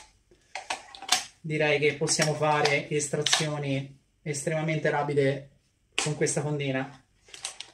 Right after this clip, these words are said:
Ragionando così ad occhio sulla solidità della fondina mi sembra un ottimo Kydex. Spessore lo dovremmo misurare col calibro, ma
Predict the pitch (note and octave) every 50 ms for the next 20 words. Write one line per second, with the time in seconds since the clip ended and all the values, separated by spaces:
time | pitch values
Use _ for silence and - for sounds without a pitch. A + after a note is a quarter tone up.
0 | _ - - F#3 G#3+ G#3 F3+ G#3 A3 A#3 A#3 A3+ A3 A3 G3+ F3+ E3+ - - -
1 | - _ _ _ - - G3 F3+ - F#3 F3+ A#3 C4+ A#3+ A3 A3 G3 F3 - -
2 | - D3+ C#3+ C3+ C3 - - - - - - _ _ - - - _ _ _ _
3 | _ _ _ _ - - - G4+ F#3+ F3+ E3 D#3 C#3+ D3+ D3+ - - - - A3
4 | A3+ G#3 F#3+ E3+ E3+ E3+ F3 E3+ D#3 D3 C#3+ D#3 F3+ F#3 - - - - _ _
5 | _ - D3+ D3+ D#3 D3+ D#3 G#3+ G3 F3 D#3+ D#3 C#3+ C#3 C3+ C#3+ C#3 C#3 C3+ C3+
6 | C#3 C#3 C#3 C#3+ E3+ E3 D3+ D#3+ C#3+ - - D#3 D3 C#3 D3 C#3+ C#3 C3+ C3+ C#3
7 | D#3 E3 D#3+ - - F#3 F3 E3+ - - - _ _ _ _ _ _ _ _ _
8 | - - - - D3 - - - A#3 A#3+ A3+ G3+ F#3+ F3+ F3 E3+ E3+ E3 E3 E3
9 | D#3+ F3 G3 A3 A3+ A3 G#3 G3+ G3+ G3 F#3+ A3+ A#3+ A3 G3+ F3+ F3 - - G3+
10 | G#3 G3 F3 D3 D3+ D3 D3 D3+ C#3+ C#3+ C#3+ C#3 C#3 C#3 D#3 -